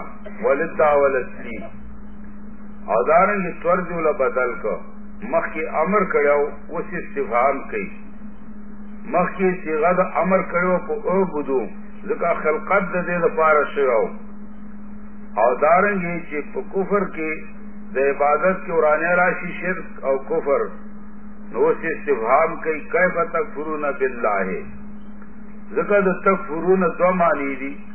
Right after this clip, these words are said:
ولې انکار کوئ د خدای نه چې خدای نشته دی؟ او د دې دپاره استشهاد او دلیل سورت کاف کې راځي. دا لږ اوچت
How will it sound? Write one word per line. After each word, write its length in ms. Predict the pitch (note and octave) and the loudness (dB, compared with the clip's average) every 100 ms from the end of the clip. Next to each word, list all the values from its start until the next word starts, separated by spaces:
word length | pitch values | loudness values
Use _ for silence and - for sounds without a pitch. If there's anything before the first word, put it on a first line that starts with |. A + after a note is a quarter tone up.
| - | -10
ولې 320 | - A#2+ F3+ G3+ | -2 2 4 4
انکار 400 | G3 F#3 F3+ F3 | 2 4 4 4
کوئ 300 | - F3 E3+ | 0 -2 0
د 120 | D#3 | 0
خدای 320 | D3 D3 D3+ C3+ | 2 4 6 6
نه 100 | C3+ | 2
چې 120 | G#2+ | -4
خدای 280 | - D3 D3 | -2 2 2
نشته 340 | C#3 A2+ - A#2 | 2 -4 -2 0
دی؟ 140 | G2+ - - - - - - - - - - - - - - - - - - - - | 0 -4 -8 -10 -10 -10 -10 -10 -10 -10 -10 -10 -10 -10 -10 -10 -10 -10 -10 -10 0
او 180 | A#2+ C#3 | 4 4
د 80 | C#3 D#3+ | 4 0
دې 200 | F3+ G3 | 6 6
دپاره 520 | F3+ - D#3 E3 E3+ | 6 -2 2 4 4
استشهاد 800 | E3 D3 - D3 - C3+ E3 E3 - - - - | 2 -2 -8 -8 -2 4 4 4 0 -10 -10 -4
او 160 | A#2 C#3 | 0 0
دلیل 440 | - C#3+ F3+ F#3 F3+ | 2 2 4 0 0
سورت 420 | - F3+ F#3+ F3+ - - | -6 0 2 2 -4 -6
کاف 280 | F3+ F3+ E3 | 2 4 2
کې 160 | - D#3+ | 2 4
راځي. 440 | C#3+ C3+ C#3+ C3+ G#2 - - - - - - | 4 4 0 -6 -8 -8 -8 -8 -10 -10 -10
دا 140 | - G#2+ | -6 -4
لږ 180 | G#2+ G#2 | -4 -4
اوچت 320 | G2 - G#2 | -8 -8 -10